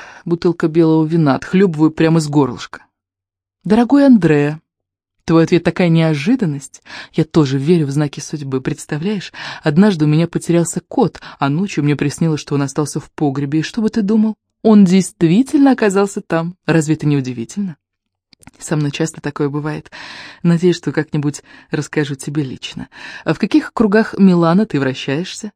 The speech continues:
Мне нравятся стильные заведения с музыкой и суши-баром. Ты любишь суши? Я обожаю. Ах да, я тебе не сказала,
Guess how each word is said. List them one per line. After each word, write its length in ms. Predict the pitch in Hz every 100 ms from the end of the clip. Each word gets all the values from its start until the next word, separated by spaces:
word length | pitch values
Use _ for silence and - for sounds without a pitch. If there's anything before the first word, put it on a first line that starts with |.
| _ _ -
Мне 220 | 269 277
нравятся 400 | 165 143 135 156
стильные 380 | - 165 160 160
заведения 540 | 180 196 165 143 139
с 120 | 139
музыкой 420 | 170 190 170 - 143
и 200 | 139 - _
суши-баром. 840 | - - 208 - 190 151 110 98 127 - _ _ _ -
Ты 260 | 143 135 175
любишь 400 | 220 226 - -
суши? 380 | 131 - - - _
Я 220 | 147 156
обожаю. 500 | 151 151 131 131 120 - _ _ _ _ -
Ах 160 | 165
да, 100 | 160
я 180 | 151 165
тебе 240 | 160 165
не 100 | 175
сказала, 460 | 175 - 208 262